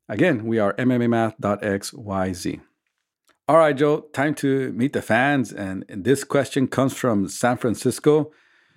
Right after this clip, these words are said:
This is from Irene, and she wants to know, what mattered for you the most, winning the high school state title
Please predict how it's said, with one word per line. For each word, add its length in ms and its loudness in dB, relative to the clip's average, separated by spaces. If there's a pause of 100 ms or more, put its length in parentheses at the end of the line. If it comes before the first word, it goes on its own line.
(220)
This 180 0
is 140 -2
from 280 2
Irene, 540 2
and 220 -4
she 100 -2
wants 240 0
to 80 -2
know, 460 2 (480)
what 320 2
mattered 320 2
for 120 -4
you 160 0
the 100 -2
most, 560 0
winning 320 2
the 100 0
high 160 0
school 300 -2
state 380 -2
title 520 0